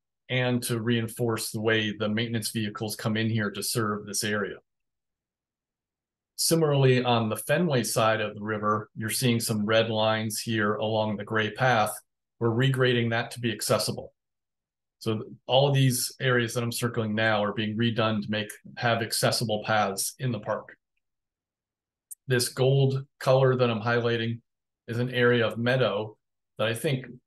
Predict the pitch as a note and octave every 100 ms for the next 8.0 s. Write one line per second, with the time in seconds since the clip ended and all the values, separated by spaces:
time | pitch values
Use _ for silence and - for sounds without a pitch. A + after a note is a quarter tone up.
0 | - B2+ C#3+ F3+ A3 D3 B2+ - A#2+ A#2
1 | - D3+ C3+ G#2 B2 A2 A#2+ A#2+ A#2+ G#2+
2 | A#2+ G#2 A2+ A2 B2+ B2 A#2+ G#2+ A#2 G#2+
3 | G2+ - B2 A#2 - A2+ A#2 - A#2+ G#2+
4 | G#2 G2+ - C3 C3+ C3 A2+ G2 - G#2+
5 | G#2+ G#2+ - - _ _ _ _ - B2
6 | C3 F3 C3+ - B2+ C3+ B2+ A#2 A2 -
7 | C#3 B2+ A#2 A2 - B2+ A2+ A#2+ B2